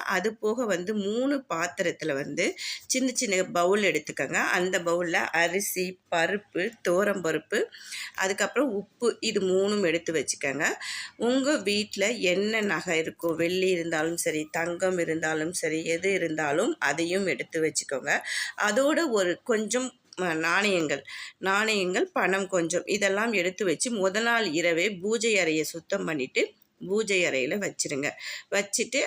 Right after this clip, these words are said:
அதோட உ-, நீங்க சில வீட்ல என்ன பண்ணுவாங்கன்னா, புது ட்ரெஸ் வச்சு படை-, அதோட சேர்த்து வைப்பாங்க. இப்ப நாங்களாம் என்ன பண்ணுவோம்னா, புது ட்ரெஸ்ஸுமே சேர்த்து வச்சிருவோம். இதை வந்து ஒரு டேபிள் மேல நம்ம சாமி படத்துக்கு முன்னாடி வச்சுட்டு, காலையில எழுந்திரிச்ச உடனே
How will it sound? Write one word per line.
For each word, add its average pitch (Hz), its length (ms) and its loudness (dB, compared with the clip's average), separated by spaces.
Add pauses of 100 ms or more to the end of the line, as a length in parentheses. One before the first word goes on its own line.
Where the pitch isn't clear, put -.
அதோட 208 300 2
உ-, 240 140 2
நீங்க 180 260 2 (160)
சில 208 280 0
வீட்ல 240 280 0
என்ன 190 160 2
பண்ணுவாங்கன்னா, 175 560 0
புது 247 240 -2
ட்ரெஸ் 226 340 0
வச்சு 160 380 0
படை-, 170 340 0
அதோட 175 280 4
சேர்த்து 180 380 -2
வைப்பாங்க. 160 400 -2 (300)
இப்ப - 200 -2
நாங்களாம் 254 540 4
என்ன 202 160 2
பண்ணுவோம்னா, 180 480 2 (100)
புது 202 200 0
ட்ரெஸ்ஸுமே 175 440 0
சேர்த்து 165 380 -2
வச்சிருவோம். 151 400 -2 (260)
இதை 262 220 4
வந்து 220 380 2
ஒரு 226 260 4
டேபிள் 208 400 4
மேல 175 320 4 (140)
நம்ம 180 240 2
சாமி 185 360 0
படத்துக்கு 175 400 -2
முன்னாடி 160 320 0
வச்சுட்டு, 147 460 0 (420)
காலையில 233 800 4 (120)
எழுந்திரிச்ச 185 640 2
உடனே 143 500 0